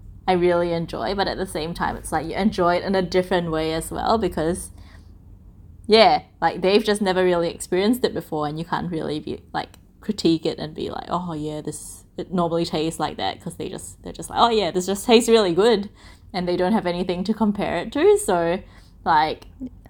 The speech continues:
it's kind of missing the depth. Ah, maybe that's what I'm trying to say. Like,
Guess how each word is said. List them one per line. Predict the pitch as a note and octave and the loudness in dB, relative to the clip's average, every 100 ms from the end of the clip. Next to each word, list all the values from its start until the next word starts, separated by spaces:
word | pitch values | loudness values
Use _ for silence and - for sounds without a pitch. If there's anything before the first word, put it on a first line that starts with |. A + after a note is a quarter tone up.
| - - | -8 -2
it's | G#3 | 2
kind | - D4 | 8 8
of | D#4+ | 8
missing | A#3 A#3 A#3+ G#3 | 6 6 4 2
the | G3 - - | 0 -2 -10
depth. | F3+ E3+ - - - - - - - | -6 -6 -8 -20 -20 -20 -20 -14 2
Ah, | B3 E3+ - | 4 4 4
maybe | G#3 G#3+ | 2 4
that's | G3 - | 2 2
what | G3+ | 2
I'm | F3+ F#3+ | 2 0
trying | G#3 F3 | -2 0
to | E3+ E3 F3+ - - - - | 0 -2 -4 -8 -20 -20 -20
say. | - - E3+ E3 E3 | -8 -4 -2 -2 -2
Like, | - G#2+ - | -2 -4 -12